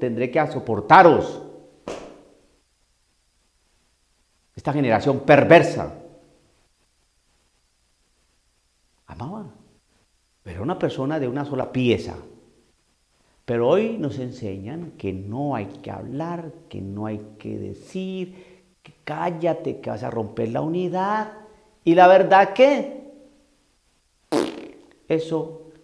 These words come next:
en los criterios de este mundo no importa. Aquí la verdad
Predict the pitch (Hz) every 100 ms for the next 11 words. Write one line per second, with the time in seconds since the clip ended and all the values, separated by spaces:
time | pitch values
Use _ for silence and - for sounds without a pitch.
0 | _ _ _ _ _ _ _ _ _ 113
1 | 110 107 110 135 147 143 143 127 127 120
2 | 120 113 113 - 87 - - - _ _
3 | _ _ _ _ _ - - 101 147 143
4 | - 120 107 104 98 104 123 156 151